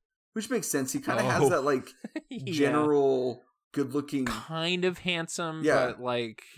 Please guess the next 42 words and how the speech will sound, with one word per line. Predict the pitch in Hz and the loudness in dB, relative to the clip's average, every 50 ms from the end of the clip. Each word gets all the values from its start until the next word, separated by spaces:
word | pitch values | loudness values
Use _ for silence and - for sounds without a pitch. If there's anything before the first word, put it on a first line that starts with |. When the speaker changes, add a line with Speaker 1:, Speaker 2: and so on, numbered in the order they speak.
| - _ | -18 _
Speaker 2:
yeah. | - 131 123 117 110 101 | -6 -4 -4 -2 -2 -2
Speaker 1:
With | 139 139 147 | -2 2 2
that | 151 135 - | 2 2 2
broad | - 131 127 120 131 135 131 123 | 0 2 2 4 4 2 0 -2
chin | - - - 135 135 143 160 175 185 - - | -6 -4 -2 -2 -2 -2 -4 -6 -10 -10 -6
type | - 170 160 - | -4 -4 -4 -4
of | 170 165 | -6 -6
person, | - 190 180 180 - 196 175 | -2 -2 -2 -2 -4 -6 -6
like, | 160 139 | -2 0
a | 139 127 | 0 -2
Hallmark | 123 - 139 139 139 147 151 151 - | 0 0 -2 0 0 -2 -4 -4 -6
movie | 160 156 151 151 | -6 -4 -4 -6
kinda | 147 - 135 131 123 | -4 -6 -6 -4 -4
works | 120 117 - - | -6 -6 -10 -14
perfectly | - - - 131 131 - 160 - - 170 170 | -12 -10 -8 -8 -6 -6 -8 -6 -6 -6 -6
for | - - 180 175 180 | -8 -8 -10 -10 -10
him. | 180 185 208 220 - _ _ _ _ | -10 -10 -12 -14 -16 _ _ _ _
Like, | - 165 165 | -4 -4 -2
he's | - 190 202 190 - | -2 -4 -4 0 0
the | 202 180 | 0 2
guy | 151 160 147 156 160 | 2 2 2 2 2
from | 156 - 156 151 | 0 -2 -4 -4
the | 139 | -2
big | 131 113 147 131 131 | -2 -2 -2 -2 -2
city | - - - 151 139 135 131 127 127 123 - _ _ _ _ _ _ | -4 -4 -2 -2 0 0 0 0 -2 -4 -6 _ _ _ _ _ _
who | 143 135 131 | -8 -6 0
goes | 135 143 143 139 139 | 2 2 2 2 0
to | - | -4
the | 127 127 | -6 -6
small | - 139 135 131 127 | -6 -4 -4 -6 -6
town | 127 - - 131 127 131 127 123 120 | -6 -8 -6 -4 -2 -2 -2 -2 -2
and | 120 120 120 120 | -4 -4 -4 -4
learns | 123 127 127 123 123 120 | -4 -4 -4 -6 -6 -6
how | 120 120 120 | -4 -4 -2
he | 120 120 | -2 -2
needs | 120 120 120 - | -4 -6 -6 -8
to | 117 113 110 - | -8 -10 -10 -10
slow | - - - 113 123 120 120 | -12 -10 -6 -4 -2 -2 -2
down | 120 117 117 117 117 | -2 -2 -4 -4 -6
a | 113 | -6
bit | 107 - 101 104 | -8 -8 -6 -6
and, | - 110 113 | -6 -6 -8